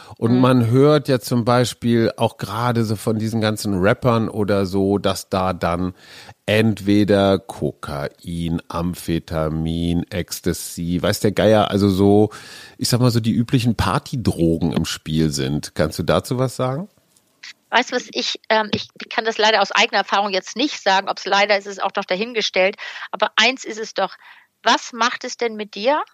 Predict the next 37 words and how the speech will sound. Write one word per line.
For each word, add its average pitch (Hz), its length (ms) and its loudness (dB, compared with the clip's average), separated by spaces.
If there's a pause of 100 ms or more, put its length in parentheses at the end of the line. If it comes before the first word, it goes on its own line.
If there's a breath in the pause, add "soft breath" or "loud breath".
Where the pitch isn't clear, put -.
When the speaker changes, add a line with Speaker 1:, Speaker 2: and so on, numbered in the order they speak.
(460)
Speaker 2:
so, 214 440 2
wenn 220 100 2
es 208 140 -6
in 208 120 -6
dem 202 140 2
Moment 196 220 0
vielleicht 202 240 -2
ganz 214 240 -2
doll 180 200 2
kickt, - 420 -4
das 202 120 -8
ist 202 140 -10
ganz 202 220 -2
besonders, 202 500 0
auch - 120 -2
auf - 140 -6
Kokain 214 460 -2
soll 214 100 2
das 214 140 -2
ganz 208 260 -2
toll 208 220 0
sein, 208 160 2
aber 185 240 2
nur 196 160 0
eine 247 120 -2
gewisse 220 380 -4
Zeit, 190 360 -2
Hajo. 160 400 -2
Speaker 1:
Mhm. 143 220 0
Speaker 2:
Und 269 280 2
was 208 220 2
immer 277 340 2 (100)
wirklich 220 360 0
doch 208 160 -4
dahinter 208 440 -2
steckt, 190 300 -2
ist, 190 180 -8